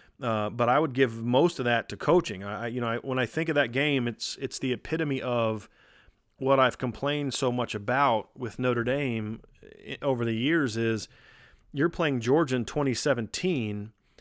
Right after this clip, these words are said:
and, and you've got a pretty good football team. A-, and I'm watching that game, and, and I'm seeing guys like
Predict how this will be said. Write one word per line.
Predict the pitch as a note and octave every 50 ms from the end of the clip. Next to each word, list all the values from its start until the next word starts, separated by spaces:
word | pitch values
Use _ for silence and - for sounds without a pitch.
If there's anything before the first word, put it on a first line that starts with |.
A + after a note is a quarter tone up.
| _ _ _ _ _ _ -
and, | C3 C3 B2 A#2+ A#2+ -
and | C3+ A#2 A#2
you've | B2 -
got | - F#3+ D#3+ B2+
a | B2
pretty | - - - - - F#3 D3
good | A#2+ A#2+ A#2+ A2 G#2+
football | - - F3 - - - G#2+ G#2 G#2
team. | - - A#2 A2 G#2 G2+ G2 F#2 - - - _ -
A-, | - - - - -
and | - C3+ C3
I'm | B2+ B2 A#2+
watching | A#2+ B2 C#3 D#3+ D#3+ - D#3+ C#3 C3
that | B2+ B2 G2 A2+
game, | A2+ B2+ D3 E3 E3 D3 B2+ B2
and, | A#2+ A#2 - -
and | C3 B2
I'm | A#2+ A#2 A2
seeing | - - - D#3+ D#3 D3 C#3 C3 B2 A#2 A2+ - _ _ _ - - - - - - - - - _ _ _ _ _ _ _ _ -
guys | - C3 B2+ C3+ B2+ A#2+
like | C#3+ C#3+ C3 B2+ B2 - -